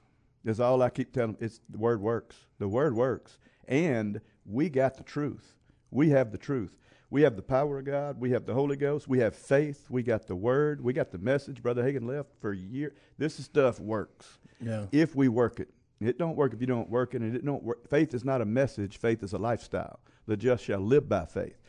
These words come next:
Speaker 1: We always like to say the message of faith or the message of the kingdom. It's the me-, the message is the lifestyle. The just is a lifestyle of faith, living by it. You gotta take what we got here and live it. Is g-, it, will it be hell? It might be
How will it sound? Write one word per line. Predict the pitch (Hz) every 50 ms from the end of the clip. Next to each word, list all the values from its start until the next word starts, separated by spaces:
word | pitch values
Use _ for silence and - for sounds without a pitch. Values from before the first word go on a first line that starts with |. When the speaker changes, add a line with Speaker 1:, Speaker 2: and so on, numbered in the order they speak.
| - _ _ -
Speaker 1:
We | - 123
always | 127 127 123 123 110
like | 120 113 -
to | -
say | - 123 113
the | 104
message | 95 107 123 123 - - - -
of | - -
faith | 101 95 92 85 - 90
or |
the | 87 90
message | 95 117 120 - 113 104 101
of | 101
the | 87 -
kingdom. | - 123 113 98 87 85 76 - _ _ - - - - -
It's | 131 127 -
the | - 113
me-, | 110 110 107 123 139 - - - - 101
the | 104
message | 104 123 147 151 - 117 107 95 - -
is | 120 113 101
the | 95 104
lifestyle. | 104 113 120 113 - - - 95 - - 95
The | 101
just | 98 101 117 123 120 - - - - 107 104 - - - - -
is | 117 - -
a | 104
lifestyle | 101 113 117 117 - - - 110 98 92
of | 87 -
faith, | - 90 87 78 85 - -
living | 87 104 120 117 113 110 101 95
by | 90 85 76 69
it. | - - _ -
You | 110 110 110
gotta | 127 131 120 117
take | - - 135 120 117 - -
what | 113 110 101 - -
we | 113 113 110
got | 104 113 117 117 143 - -
here | 101 101 98 95
and | 95 95 95 92 95
live | 123 127 -
it. | 101 - _ _ _ _ _ _ _ _ _ _ _ _ _ _ _ _ -
Is | 117 127 120 - -
g-, | 135 131 - -
it, | 110 107 101 -
will | 110 110 120
it | - -
be | 123 120
hell? | 113 123 131 143 156 165 -
It | 113 110
might | 117 131 139 120 127
be | 139 135 127 120